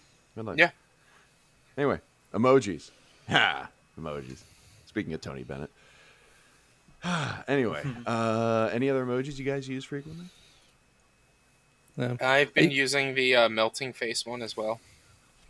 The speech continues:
Speaker 2: Because it's
Speaker 3: Mm-hmm.
Speaker 2: just
Speaker 3: I
Speaker 2: been
Speaker 3: do
Speaker 2: so
Speaker 3: like
Speaker 2: damn
Speaker 3: that one.
Speaker 2: hot.
Speaker 4: It's cool
Speaker 3: I think
Speaker 4: looking.
Speaker 3: the melting face one is, is very evocative. Like, if somebody posts melting face, I'm like, "I feel like I get what you're saying."
Speaker 2: <laughs>
Speaker 1: A melting
Speaker 2: Yeah.
Speaker 1: face as opposed to just the sweating
Speaker 3: <laughs>
Speaker 1: face?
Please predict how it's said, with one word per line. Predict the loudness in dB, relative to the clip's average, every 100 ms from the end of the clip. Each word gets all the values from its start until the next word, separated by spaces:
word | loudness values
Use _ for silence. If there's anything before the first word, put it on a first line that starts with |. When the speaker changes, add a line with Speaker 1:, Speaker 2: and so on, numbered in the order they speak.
| -20 -20 -20 -20 -20 -20 -20 -20 _ -18
Speaker 2:
Because | -10 -8 -4
it's | -4
Speaker 3:
Mm-hmm. | -2
Speaker 2:
just | -2
Speaker 3:
I |
Speaker 2:
been | 0
Speaker 3:
do | 2
Speaker 2:
so | 4
Speaker 3:
like | 4
Speaker 2:
damn | 2
Speaker 3:
that | -2
one. | -2 -6
Speaker 2:
hot. | -8 _ _ _ -20 -20 -20 -20 -20 -20 -20 _ _ _ _ _ _ _ _ -6
Speaker 4:
It's | -6 0
cool | 4 6 6
Speaker 3:
I |
think | 4
Speaker 4:
looking. | 2
Speaker 3:
the | 0
melting | -2 -4 -4 -10
face | -8 -8 -8
one | -8 -6
is, | -4 -6 -10 -16 -8
is | -8 -8
very | -2 2 2 2 -2 -2 -4 -6 -10
evocative. | -6 0 0 0 -8 -12 -14 -12
Like, | -6 -2
if | -2
somebody | 0 0 0 -4
posts | -2 -2 -2 -4
melting | -6 -6 -10
face, | -6 -6 -6
I'm | -8 -8
like, | -6
"I | -6
feel | -4
like | -6
I | -8
get | -12 -12 -12
what | -16
you're | -20
saying." | -12 -8 4 4 10 8 8
Speaker 2:
<laughs> |
Speaker 1:
A | 0
melting | 0 -6 -4 -2 -2 -2 0
Speaker 2:
Yeah. | 6 10 10
Speaker 1:
face | 6 -4 -10 -8
as | -8
opposed | -2 2 2 0
to | -6
just | -6
the | -8
sweating | -10 0 2 6 10
Speaker 3:
<laughs> | 10
Speaker 1:
face? | 10 -8 -16